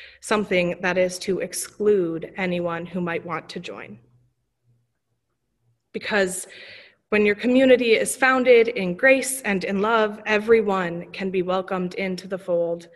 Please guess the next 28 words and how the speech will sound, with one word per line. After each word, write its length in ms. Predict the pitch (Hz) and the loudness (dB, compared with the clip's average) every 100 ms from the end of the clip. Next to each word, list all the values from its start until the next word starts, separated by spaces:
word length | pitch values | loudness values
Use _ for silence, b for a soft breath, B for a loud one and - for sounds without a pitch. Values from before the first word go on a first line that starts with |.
| B B B | B B B
no 100 | 202 | -4
matter 280 | 185 185 190 | 0 2 0
how 220 | 196 214 | -2 -2
many 240 | 214 208 214 | 0 -2 -2
times 600 | - 180 175 175 180 185 | -4 -4 -4 -6 -8 -4
you 80 | 175 | -4
have 220 | 165 - B B B B | -6 -12 B B B B
forgotten 560 | - 196 196 190 196 190 | -2 2 4 2 -2 -2
your 140 | 190 | 0
mask 540 | 190 170 170 - - - | 2 0 -2 -8 -10 -10
or 500 | 196 170 143 - _ 190 | -4 -4 -4 -8 _ -10
accidentally 760 | 185 - 190 185 180 - 190 | -10 -8 -4 -4 -6 -6 -8
killed 300 | 185 185 160 | -6 -8 -8
your 100 | 160 | -12
sister. 340 | - 214 - - _ _ _ _ _ _ _ _ _ _ _ - - | -12 -14 -14 -20 _ _ _ _ _ _ _ _ _ _ _ -20 -6
And 160 | 214 202 | -4 2
so 640 | 247 220 208 196 185 - 214 | 4 6 4 2 -2 -4 -2
on 440 | 202 185 185 185 | 0 0 -2 -4
this 320 | - 277 285 277 | 2 2 4 2
rally 320 | 247 240 233 | 4 4 4
day 420 | 226 208 196 185 B B - | 2 2 -2 -6 B B -8
and 200 | 190 180 | -8 -2
every 360 | 240 233 233 220 | 0 2 0 0
day, 340 | 196 185 185 | 0 -2 -2
we 180 | 180 190 | -4 -6
show 460 | 185 - 277 294 277 | -6 0 0 0 0
our 160 | 202 | -2
kids 420 | 190 214 202 185 | -4 -4 -4 -6